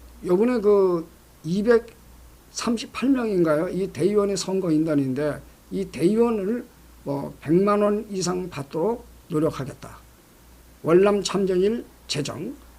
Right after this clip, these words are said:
또 네 개 법안 단일 법안으로 처리하자. 임원 돈으로 직거래하는 거 엄단한다. 뭐 이게 뭐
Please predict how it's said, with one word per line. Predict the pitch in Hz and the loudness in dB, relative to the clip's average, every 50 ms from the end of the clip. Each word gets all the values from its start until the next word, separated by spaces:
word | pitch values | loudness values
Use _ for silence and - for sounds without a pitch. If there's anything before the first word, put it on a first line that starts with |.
| - - - - - - - - - - | -20 -20 -20 -20 -20 -20 -20 -20 -20 -6
또 | - 170 170 165 | -2 0 2 2
네 | 143 143 165 190 214 202 | 4 6 8 8 8 8
개 | 220 208 | 6 2
법안 | 196 202 196 196 208 202 180 | 2 2 2 2 2 0 0
단일 | - - 156 185 196 196 185 | -2 0 4 4 4 4 4
법안으로 | 202 180 180 185 180 175 | 2 2 2 2 0 0
처리하자. | 170 - - 160 165 147 120 113 120 - 113 110 - - - - - - - - - - - - - - - - | -4 -4 -6 -6 -6 -6 -6 -8 -10 -12 -16 -16 -18 -20 -20 -20 -20 -20 -20 -20 -20 -20 -20 -20 -20 -20 -20 -6
임원 | - 160 190 202 208 180 175 226 285 285 - - - - - - - - - - - - - | 0 2 4 6 6 4 4 2 -2 -8 -12 -20 -20 -20 -20 -20 -20 -20 -20 -20 -20 -20 -20
돈으로 | - - 160 180 190 196 190 202 202 180 | -4 4 6 6 6 6 6 4 2 2
직거래하는 | 175 - 170 - - 180 170 170 170 165 175 | 0 -6 -6 -2 -2 0 0 0 2 2 0
거 | 175 - | 0 -2
엄단한다. | - 143 151 143 131 127 135 127 123 120 117 110 113 | -2 0 -2 -2 -2 -4 -8 -12 -12 -14 -14 -14 -10
뭐 | 135 156 165 | -6 -4 -4
이게 | 185 175 165 202 208 | -2 -2 -2 -2 -2
뭐 | 208 196 190 214 214 180 - | -2 -2 -4 -4 -4 -6 -10